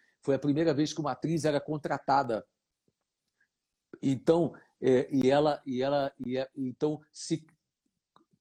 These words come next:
quebrou-se o preconceito de que a arte séria, o artista sério, tem que ser diletante.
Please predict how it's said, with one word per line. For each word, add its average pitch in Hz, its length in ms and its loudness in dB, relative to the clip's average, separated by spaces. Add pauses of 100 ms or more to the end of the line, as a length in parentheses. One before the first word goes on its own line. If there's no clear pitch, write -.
quebrou-se 156 760 0
o 120 80 -6 (120)
preconceito 160 920 -8 (240)
de 120 140 -14
que - 120 -6
a 123 100 0
arte 143 300 -4
séria, 120 800 -6 (280)
o 98 100 -8
artista 123 440 -8
sério, 120 560 -6 (220)
tem 131 120 0
que 123 60 -8
ser 127 180 -2
diletante. 120 800 -4